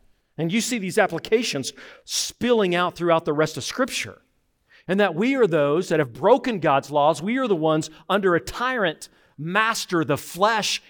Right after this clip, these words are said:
and the enemy and the world. And God is saying, "I want to interrupt this.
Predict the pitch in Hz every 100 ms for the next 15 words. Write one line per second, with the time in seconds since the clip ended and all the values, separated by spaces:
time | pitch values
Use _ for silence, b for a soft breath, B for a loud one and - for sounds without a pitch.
0 | B 170 180 175 190 226 185 139 113 -
1 | 190 202 170 143 214 233 175 151 - B
2 | 175 147 185 226 247 - 196 175 - 202
3 | 240 233 165 254 269 180 220 - - 120
4 | - -